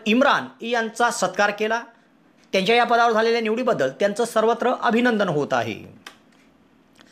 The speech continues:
भारतीय जनता पार्टीचे जिल्हाध्यक्ष तथा जळगावचे आमदार सुरेश दामू भोळे उर्फ राजू मामा यांच्या वाढदिवसानिमित्त यावल शहरामध्ये डॉक्टर कुंदन फेगडे मित्र परिवाराच्या वतीने गोरगरीब गरजू रुग्णांमध्ये फळं वाटप करण्यात आली.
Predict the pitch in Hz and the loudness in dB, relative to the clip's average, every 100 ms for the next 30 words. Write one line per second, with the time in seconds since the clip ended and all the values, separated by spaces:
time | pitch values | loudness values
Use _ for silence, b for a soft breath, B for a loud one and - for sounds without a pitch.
0 | B B B 156 185 214 285 277 277 277 | B B B -2 -2 0 -2 0 0 0
1 | 240 233 254 262 269 262 156 180 233 233 | 0 0 -4 0 2 0 0 0 2 2
2 | 262 254 233 226 233 185 175 190 220 220 | 0 0 -2 0 0 2 0 2 0 0
3 | 226 233 160 117 113 b b b b - | -4 -2 -2 -2 -6 b b b b -2
4 | 233 277 285 220 220 233 247 180 240 233 | 2 4 2 2 0 0 -2 0 2 4
5 | 226 233 202 214 226 240 226 196 190 196 | 2 2 0 0 0 0 2 2 0 -2
6 | 226 220 190 196 208 208 196 214 - 190 | 0 2 2 2 0 -2 0 -2 -2 0
7 | 190 226 B B B - 269 254 254 277 | 2 0 B B B -2 2 2 2 -2
8 | - 247 254 226 233 160 123 180 180 240 | -2 0 0 0 -2 -4 -4 -4 -2 -4
9 | 240 190 202 254 - 240 240 233 220 233 | -2 -2 0 0 2 2 4 2 2 2
10 | 226 214 208 208 202 160 254 254 151 127 | 2 2 2 2 0 0 0 0 0 -4
11 | B B B - 160 247 269 240 240 247 | B B B -2 4 6 6 2 -2 -2
12 | 196 202 208 240 208 220 202 185 185 - | -2 -2 0 0 2 2 2 2 2 0
13 | 196 214 175 156 127 139 123 107 92 | 2 2 2 -2 -4 -6 -4 -6 -8